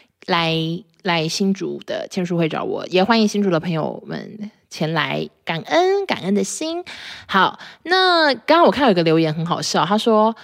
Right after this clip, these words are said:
以前康永哥，这不好笑，不好意思，是上一条留言。他的上一条留言说：“屎尿屁真是琐碎到好好笑。”谢谢你。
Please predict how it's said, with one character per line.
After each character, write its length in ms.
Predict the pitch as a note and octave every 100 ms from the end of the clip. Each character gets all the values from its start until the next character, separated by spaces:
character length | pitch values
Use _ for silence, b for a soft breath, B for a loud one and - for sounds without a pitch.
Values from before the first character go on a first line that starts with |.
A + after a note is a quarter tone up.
| B B B _ -
以 100 | G#3+
前 500 | - A3+ G#3+ A3 A#3+ - _ _ _ _ _
康 260 | - D#4 E4
永 220 | A#3 D#3+
哥， 400 | G#3 A3 A#3+ - _ -
这 120 | G4
不 140 | -
好 160 | F#4+ C4
笑， 160 | F#3+ E4+
不 100 | C4+
好 80 |
意 60 | G3
思， 120 | -
是 200 | A3+ F#4
上 220 | D#4+ -
一 100 | D4+
条 180 | A#3 G#3
留 140 | F#3 F3+
言。 120 | F#3 B
他 120 | - G4
的 140 | E4
上 240 | C#4+ F#4+
一 40 | F4+
条 100 | D#4+
留 100 | G#3+
言 100 | G#3+
说 160 | B3 C4+
：“屎 160 | -
尿 160 | G3 B3
屁 200 | C4+ D4+
真 180 | A#3 C4+
是 100 | C#4+
琐 220 | - D3+
碎 180 | - A#3+
到 140 | A3+
好 120 | G#3
好 140 | F#3+ F#3+
笑。” 200 | D#3+ G3+
谢 100 | G3
谢 160 | C#4 A3+
你。 160 | F3+